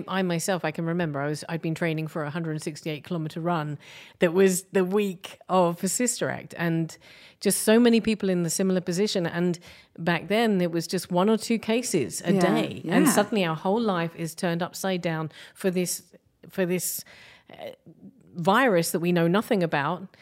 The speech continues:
Speaker 1: One or two cases, and suddenly the whole thing has been stopped.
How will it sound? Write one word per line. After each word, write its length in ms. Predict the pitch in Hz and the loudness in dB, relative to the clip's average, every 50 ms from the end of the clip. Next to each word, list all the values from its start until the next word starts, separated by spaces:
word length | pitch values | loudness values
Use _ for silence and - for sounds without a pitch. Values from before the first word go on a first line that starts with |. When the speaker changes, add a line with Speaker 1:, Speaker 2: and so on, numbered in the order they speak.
| - _ - | -20 _ 0
Speaker 1:
One 180 | 180 202 240 | 2 4 4
or 100 | 254 247 | 4 4
two 200 | 240 247 220 196 180 | 2 0 -2 -2 -2
cases, 720 | - 185 160 156 156 - - 175 165 196 214 - - - _ - - - - - | -2 -4 -4 -2 -4 -6 -6 -6 -6 -6 -8 -12 -14 -14 _ -20 -20 -20 -14 -4
and 140 | - 190 185 - | 0 0 0 0
suddenly 380 | - 214 185 - 202 185 185 | 0 -2 -2 -2 -2 -2 0
the 80 | 175 180 | -2 -2
whole 180 | 170 180 170 170 | -2 -4 -4 -4
thing 260 | - - 175 165 160 | -4 -4 -4 -4 -4
has 260 | 151 151 170 165 - | -4 -4 -6 -6 -6
been 340 | - 170 160 160 160 160 160 - _ _ | -6 -4 -4 -2 -2 -4 -6 -8 _ _
stopped. 480 | - - - - 302 285 202 - - | -10 -10 -4 -2 0 -2 -2 -4 -10